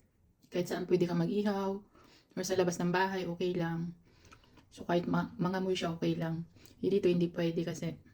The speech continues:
maamoy nila. So, kahit meron ka pang ano, ah, yung buksan mo pa yung bintana, so mangangamoy pa rin siya.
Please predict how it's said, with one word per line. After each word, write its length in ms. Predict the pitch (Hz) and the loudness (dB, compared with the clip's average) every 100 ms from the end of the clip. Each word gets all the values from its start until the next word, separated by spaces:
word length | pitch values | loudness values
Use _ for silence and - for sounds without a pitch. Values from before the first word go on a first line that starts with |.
| - - - _ - - | -20 -20 -20 _ -18 -4
maamoy 480 | 170 170 170 165 170 | -2 -2 -2 0 2
nila. 400 | 175 165 160 - | 2 -2 -4 -8
So, 160 | - | -14
kahit 300 | 170 165 160 - - - - _ _ | -6 -4 -4 -8 -20 -20 -20 _ _
meron 240 | 175 170 170 | -2 0 0
ka 140 | 175 | -2
pang 160 | 170 170 | -2 -2
ano, 320 | 185 175 175 - _ _ _ - - - _ _ _ _ _ _ _ _ _ - - | -2 -2 -4 -12 _ _ _ -20 -20 -20 _ _ _ _ _ _ _ _ _ -20 -10
ah, 320 | 175 170 165 165 - _ _ _ _ _ _ _ _ _ 175 | -6 -4 -4 -6 -10 _ _ _ _ _ _ _ _ _ -2
yung 520 | 170 170 165 160 - _ - | 0 2 2 0 -4 _ -4
buksan 300 | 170 - 196 | -2 0 2
mo 40 | 185 | 4
pa 80 | |
yung 100 | 180 | 4
bintana, 400 | 175 202 202 208 | 4 2 0 -2
so 160 | 190 185 | -2 -4
mangangamoy 400 | 180 175 170 165 | -2 0 0 0
pa 160 | 160 156 | -2 -4
rin 80 | |
siya. 240 | 147 147 | -4 -6